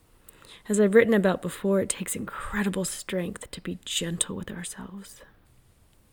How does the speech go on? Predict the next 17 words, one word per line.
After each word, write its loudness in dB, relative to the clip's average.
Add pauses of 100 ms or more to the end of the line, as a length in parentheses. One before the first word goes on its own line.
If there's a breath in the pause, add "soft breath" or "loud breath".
(340)
It 0
takes 0
strength 2
to -2
resist 2
the -2
temptation -2 (340 loud breath)
and 2
the 0
pressure -2
to -4
do 0
a -2
hundred 0
things 2
at -4
once -2